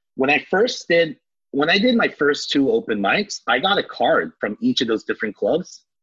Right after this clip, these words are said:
to ask me to be a regular. Like, that's how successful I was. And I don't know if this podcast proves I'm funny, but I was, like,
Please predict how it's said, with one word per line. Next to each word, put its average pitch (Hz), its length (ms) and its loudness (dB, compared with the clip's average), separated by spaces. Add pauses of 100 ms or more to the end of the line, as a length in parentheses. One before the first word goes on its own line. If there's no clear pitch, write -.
(160)
to - 160 -2
ask 123 360 -2
me 104 200 0 (100)
to 101 260 2
be 110 160 0
a 101 80 2
regular. 92 520 0 (600)
Like, 117 240 0
that's 156 240 -2
how 175 180 2
successful 127 560 -2
I 92 120 2
was. 90 360 0
And 110 220 -2
I 123 80 2
don't 139 100 2
know 127 160 2
if 113 100 -4
this 117 200 -2 (180)
podcast 113 460 0
proves 113 240 -2
I'm 92 220 -2
funny, 127 340 -4 (540)
but 110 320 2 (100)
I 120 180 4
was, 214 240 2
like, 120 220 2